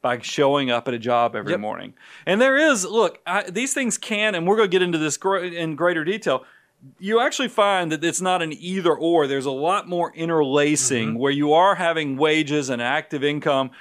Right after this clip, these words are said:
Speaker 1: that you're hoping down the road that you can build this army of dollar bills to get you some separation. And we've done shows, Bo, on side hustles
Speaker 2: Yep.
Speaker 1: too. These are other things where hobbies can generate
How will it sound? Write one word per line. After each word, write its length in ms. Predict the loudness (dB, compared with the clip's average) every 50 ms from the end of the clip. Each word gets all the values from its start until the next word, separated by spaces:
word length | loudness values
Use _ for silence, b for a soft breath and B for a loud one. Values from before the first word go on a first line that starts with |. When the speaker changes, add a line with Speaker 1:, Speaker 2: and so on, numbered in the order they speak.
| B B B
Speaker 1:
that 160 | -8 -4 0
you're 80 | 2 2
hoping 320 | 2 2 2 0 -2 -2
down 240 | -2 -2 -2 0 0
the 100 | 2 0
road 380 | 2 4 4 4 4 4 4 2
that 160 | 0 -4 -4
you 80 | -8 -4
can 180 | -4 -4 -4 0
build 300 | 2 4 4 4 2 2
this 200 | -2 -2 -2 0
army 340 | 0 2 2 2 2 0
of 80 | 0 2
dollar 320 | 2 2 2 2 2 2
bills 340 | 2 0 2 2 2 0 0 -6
to 60 | -10
get 160 | -10 -10 -12
you 60 | -10
some 160 | -10 -8 -8
separation. 960 | -6 0 0 0 0 0 -2 0 2 2 2 0 -2 -2 -4 -4 -4 -4 -6 B B B B B B -6
And 100 | -2 -2
we've 140 | -2 0
done 200 | 0 0 0 0
shows, 320 | -2 -2 0 2 2 2 0
Bo, 260 | 0 0 0 2 2
on 120 | 0 0 -2
side 380 | -2 -2 0 0 2 0 -2 0
hustles 380 | 0 -2 -2 0 -2 -4 -2
Speaker 2:
Yep. 80 | -4 -2
Speaker 1:
too. 200 | -2 -4 -4 -4
These 180 | -4 -4 -2 -4
are 120 | -4 -4 0
other 280 | 2 2 2 4 2
things 300 | 0 0 -2 -4 -4 -4
where 140 | -2 -2 -2
hobbies 560 | -2 0 0 2 2 2 0 -2 -4 -6 -8
can 420 | -10 -10 -10 -8 -6 -4 -4 -6 -6
generate 560 | -6 -6 -4 -4 -2 -2 0 0 -2 -2 -6